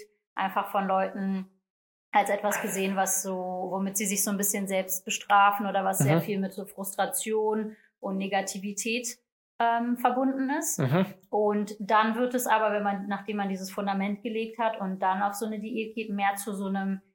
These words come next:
Speaker 1: hey, mich interessiert dieser Prozess
Speaker 2: Mhm.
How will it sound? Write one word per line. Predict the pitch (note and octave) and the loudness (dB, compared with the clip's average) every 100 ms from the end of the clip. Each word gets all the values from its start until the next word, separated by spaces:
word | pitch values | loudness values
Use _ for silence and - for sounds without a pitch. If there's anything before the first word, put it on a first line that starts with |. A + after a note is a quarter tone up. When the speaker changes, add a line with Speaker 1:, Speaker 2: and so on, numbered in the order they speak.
| _ | _
Speaker 1:
hey, | - G#3 | 0 2
mich | G3+ G3 | 2 -2
interessiert | G3+ G3 - G3+ - A3 G#3+ | -4 -6 -6 -4 -2 -4 -4
dieser | G3+ G3 | -2 -2
Prozess | G3 - F#3+ - A#3 D#4 - | -2 -6 -6 0 2 2 2
Speaker 2:
Mhm. | E3+ C3+ | 2 4